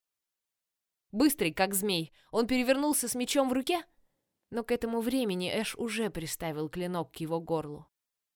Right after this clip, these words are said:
Роуэн уставился на брата. Лицо его исказила маска боли и ненависти. Оба тяжело дышали, из многочисленных ран сочилась кровь, но рука Эша не дрогнула,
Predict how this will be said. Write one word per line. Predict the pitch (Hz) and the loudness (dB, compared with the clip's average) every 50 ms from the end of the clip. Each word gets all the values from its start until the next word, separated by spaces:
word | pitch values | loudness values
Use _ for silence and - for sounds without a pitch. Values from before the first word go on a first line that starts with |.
| _ _ _ _ _ _ _ _ _ _ _ _ _ _ _ _ - | _ _ _ _ _ _ _ _ _ _ _ _ _ _ _ _ -6
Роуэн | - 190 214 220 233 220 190 180 | 0 2 4 4 4 4 0 0
уставился | 185 - - - 202 196 190 196 - - 185 | -2 -2 -2 0 0 0 0 -2 -4 -6 -2
на | 180 185 | -2 -2
брата. | 190 196 233 254 254 - 180 151 - _ _ _ _ _ _ _ _ _ _ _ _ _ - | 0 2 0 0 0 -2 -6 -14 -14 _ _ _ _ _ _ _ _ _ _ _ _ _ -6
Лицо | - 202 214 208 - - 233 240 | 0 0 2 2 2 2 2 4
его | 233 220 185 175 175 | 4 4 2 2 0
исказила | 175 - - 202 202 190 190 196 190 185 | 0 -2 0 0 -2 0 0 0 0 0
маска | 190 202 202 196 - - 190 | 0 0 0 -2 -2 -2 -4
боли | 180 180 214 247 240 208 170 - _ _ _ _ _ _ _ | -2 2 2 2 2 2 -2 -6 _ _ _ _ _ _ _
и | - - 208 | -6 -4 -4
ненависти. | 220 220 214 196 180 160 147 151 143 - - - - - - _ _ _ _ _ _ _ _ _ _ _ _ _ _ _ _ _ _ _ _ _ _ _ _ _ _ | -2 -2 -2 -2 -2 -4 -4 -6 -6 -6 -6 -6 -8 -12 -14 _ _ _ _ _ _ _ _ _ _ _ _ _ _ _ _ _ _ _ _ _ _ _ _ _ _
Оба | - 196 277 240 247 | 4 4 6 6 6
тяжело | 247 - 247 214 247 247 254 262 254 | 4 4 2 4 4 4 4 4 2
дышали, | 233 269 262 - - 294 285 254 202 151 135 - _ _ _ _ _ _ _ - | 2 2 2 2 2 2 0 0 -2 -4 -8 -10 _ _ _ _ _ _ _ -6
из | - 233 220 233 | -4 -2 0 0
многочисленных | 240 247 233 233 254 254 - - 277 247 - 254 247 247 262 254 - 294 | 0 0 4 4 4 2 4 0 0 0 0 -2 0 0 0 -2 0 2
ран | 311 320 277 240 | 2 2 4 2
сочилась | - - 240 240 - 277 269 277 294 269 - | 2 2 2 0 0 0 2 2 2 0 -2
кровь, | - - 302 285 226 156 156 - - - _ _ _ _ _ _ _ _ _ _ - | -6 -2 2 2 2 2 0 -4 -14 -18 _ _ _ _ _ _ _ _ _ _ -8
но | 180 208 | -4 -2
рука | 220 226 214 - 247 233 226 - | -2 -2 -2 0 0 0 0 0
Эша | 240 262 254 240 - - 185 | 0 -2 -2 -2 -2 -2 -2
не | 185 196 208 | -2 -2 -2
дрогнула, | 190 202 233 262 262 233 185 180 160 151 147 147 147 | -2 0 2 2 2 2 0 -2 -6 -6 -8 -12 -16